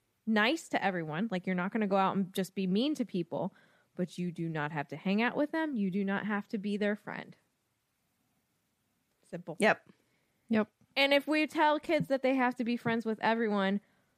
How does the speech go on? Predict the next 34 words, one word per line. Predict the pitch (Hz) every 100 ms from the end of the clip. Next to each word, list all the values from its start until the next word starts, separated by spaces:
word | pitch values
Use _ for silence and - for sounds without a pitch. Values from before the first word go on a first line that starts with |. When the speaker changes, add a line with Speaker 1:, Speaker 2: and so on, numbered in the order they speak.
| _ _
Speaker 1:
that | 202 233 254 285
is | 294
laughable | 208 208 196 214 240 277 285 -
and | 214 208
that | 196
is | 196 190
a |
joke, | 185 180 196 165 117 - -
because | 240 220 190
you | 202 254
as | 269
an | 339
adult | 302 220 190 190 -
are | 208
certainly | - 247 208 214 185
not | 180 -
friends | 190 160 180
with | 160 -
everyone | - - 92 196
there, | 202
because | 202 220
there | 208
are | 202
people | - 240 262
that | 247
you | 247
do | 269
not | 277 294 262
wish | 226 262 262 -
to | 269
spend | - 240 220 226 247 _ _ _ _ -
your | 294
time | 285 370 427 311
with. | 135